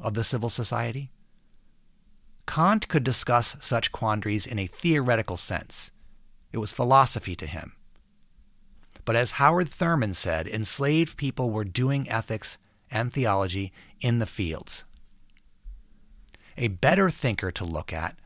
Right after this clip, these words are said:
to describe the ethics of Harriet Tubman is German pastor, theologian, and ethicist Dietrich Bonhoeffer. Bonhoeffer wrote in the nineteen thirties and forties Germany, "Another time when the truth was dead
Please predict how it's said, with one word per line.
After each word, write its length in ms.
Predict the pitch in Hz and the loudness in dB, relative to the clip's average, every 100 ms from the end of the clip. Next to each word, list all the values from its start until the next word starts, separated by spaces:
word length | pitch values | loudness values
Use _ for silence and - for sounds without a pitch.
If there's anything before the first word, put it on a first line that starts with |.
| - | -12
to 100 | - | -6
describe 640 | 107 - - 113 120 123 110 | -2 0 0 4 6 6 2
the 160 | 123 | -2
ethics 400 | 98 - 95 - | -4 -4 -6 -6
of 240 | - 98 - | -6 -8 -8
Harriet 440 | - 98 101 - | -4 -2 -2 -4
Tubman 440 | - 90 82 87 - - - - | -4 -4 -4 -8 -12 -18 -14 -2
is 140 | 120 | -2
German 400 | - 135 165 175 | 2 4 4 2
pastor, 580 | - 131 127 - 123 113 - | 2 2 2 0 -4 -4 -4
theologian, 680 | 143 139 131 123 110 120 120 | 2 4 6 4 4 0 0
and 200 | 117 113 | -4 -2
ethicist 720 | 101 104 92 110 98 - 104 | -2 -2 -2 -2 -4 -6 -4
Dietrich 360 | 110 - 95 | -2 -2 -4
Bonhoeffer. 580 | - 85 78 78 - - - - - - - _ _ _ _ _ _ _ - | -4 -4 -4 -8 -10 -12 -14 -20 -20 -20 -20 _ _ _ _ _ _ _ 0
Bonhoeffer 580 | 127 170 156 151 175 139 | 4 4 4 2 2 2
wrote 260 | 120 120 - | 2 2 0
in 100 | 107 | 0
the 40 | |
nineteen 400 | 101 104 - 123 | 0 -2 -4 -4
thirties 380 | - 113 117 120 | -2 -2 0 0
and 100 | 117 | -2
forties 380 | 107 101 104 - | -2 -2 -2 -2
Germany, 480 | 95 85 80 87 - - - - - | -2 -2 -4 -6 -10 -20 -20 -20 -6
"Another 320 | 123 123 147 | 2 4 4
time 500 | 156 - 127 117 117 | 2 2 4 4 2
when 140 | 117 101 | 0 0
the 80 | 98 | -2
truth 400 | - 147 147 151 | 0 0 0 -2
was 160 | 139 | -4
dead 420 | - 110 98 98 | -2 0 0 0